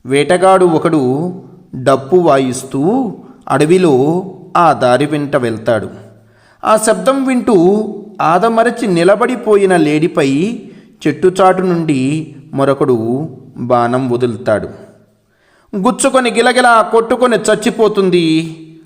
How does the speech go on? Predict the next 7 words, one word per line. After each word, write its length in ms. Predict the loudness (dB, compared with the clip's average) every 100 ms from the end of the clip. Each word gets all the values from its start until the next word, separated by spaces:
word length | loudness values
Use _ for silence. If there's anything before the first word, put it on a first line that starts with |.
| _
ఆపై 440 | 2 2 2 0 0
వీళ్లకు 480 | 0 0 0 -2 -4
ఆహారమవుతుంది. 1040 | 2 2 4 2 2 -2 -4 -8 -10 -10 -12 -18 -20 _ _ -10
ఏనుగు 840 | 0 2 2 0 -2 -2 -4 -8 -12 -18 _ _
ఎంతో 400 | -2 -2 2 2
తెలివైన 520 | 2 2 2 2 0 0
జంతువు, 480 | -2 -2 -6 -10